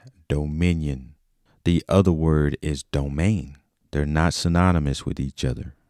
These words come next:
okay? These are two different terminologies here. So let's quickly go over that, and then I'ma save the rest for, for next week,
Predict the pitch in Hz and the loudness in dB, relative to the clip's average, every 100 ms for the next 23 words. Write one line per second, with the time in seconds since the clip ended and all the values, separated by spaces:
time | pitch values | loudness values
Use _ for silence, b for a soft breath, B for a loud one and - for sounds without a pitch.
0 | - 69 - 73 73 b b b b b | -14 -8 -4 -2 -4 b b b b b
1 | b b - 85 76 76 - - - 92 | b b 2 4 4 0 -4 -4 2 6
2 | 95 95 - 92 90 92 85 - 85 82 | 6 4 2 2 2 -2 -2 -2 0 0
3 | 78 78 73 67 62 - 69 60 62 _ | 0 0 -2 -4 -8 -8 -8 -8 -10 _
4 | _ _ _ - 80 76 80 80 - 98 | _ _ _ -2 0 2 0 -2 0 2
5 | 92 - 80 76 80 78 78 78 76 76 | 2 0 -2 0 2 2 2 2 0 -2
6 | 73 - _ _ _ - 78 78 76 - | -4 -10 _ _ _ -4 -2 0 -2 -6
7 | 76 76 76 78 76 71 71 _ _ - | -6 -4 -2 -2 -2 -4 -8 _ _ -6
8 | - 82 76 78 76 80 76 - 76 69 | 0 2 2 2 4 2 2 -4 -4 -4
9 | 67 - 71 78 78 - - 69 | -4 -6 -2 -2 -4 -6 -8 -8